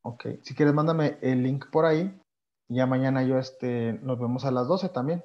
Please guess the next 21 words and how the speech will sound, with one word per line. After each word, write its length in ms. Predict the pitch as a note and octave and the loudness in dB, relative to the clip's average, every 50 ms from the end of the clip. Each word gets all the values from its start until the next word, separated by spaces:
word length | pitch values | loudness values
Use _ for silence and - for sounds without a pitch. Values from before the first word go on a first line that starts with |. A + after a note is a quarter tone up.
| - - _ | -12 -12 _
¿les 140 | C3 B2 | -10 -8
parece? 360 | - - C3 D3 D3 G3+ G#3+ G#3+ - _ _ _ _ _ _ _ _ _ _ _ _ _ _ _ _ _ _ _ _ _ _ _ _ _ _ _ _ _ _ _ _ _ _ _ _ _ | -4 -2 -2 -2 -2 -2 -6 -8 -10 _ _ _ _ _ _ _ _ _ _ _ _ _ _ _ _ _ _ _ _ _ _ _ _ _ _ _ _ _ _ _ _ _ _ _ _ _
Porque 200 | - B2+ B2+ C3 | -12 -4 -2 -2
yo 80 | A#2+ | 0
tengo 220 | - C#3 C#3 C#3 - | 0 -2 -2 -2 -2
clase 260 | - C#3 - - D3+ | -4 -4 -2 -2 -2
a 20 | |
las 240 | C#3+ A#2+ G#2+ - - | -2 -2 -2 -4 -4
once, 320 | B2+ C#3 C#3 C3+ D#3+ D3+ | -4 -4 -4 -4 -4 -4
mañana 220 | D3 C#3 B2 C3 C3+ | -4 -2 -4 -4 -4
tengo 160 | - E3+ D#3 | -6 -8 -6
clase 260 | - F3 F3+ D3+ F3+ | -4 -4 -4 -2 -2
a 20 | E3+ | -2
las 220 | C#3 A#2 - - | -2 -2 -4 -4
once, 480 | D3 D#3+ E3+ D#3 - - - F3 E3+ E3 | -4 -2 -2 -4 -6 -6 -4 -2 0 0
mañana 200 | D3 B2+ B2+ C3+ | 0 0 -2 -4
tengo 160 | - D3 C#3+ | -4 -6 -4
clase 200 | D3 C#3+ B2+ C3+ | -4 -4 -4 -4
a 40 | C#3 | -4
las 140 | A#2+ B2+ C3 | -6 -6 -8
once. 300 | C3 B2+ A#2+ B2+ A#2+ - | -12 -14 -14 -16 -20 -20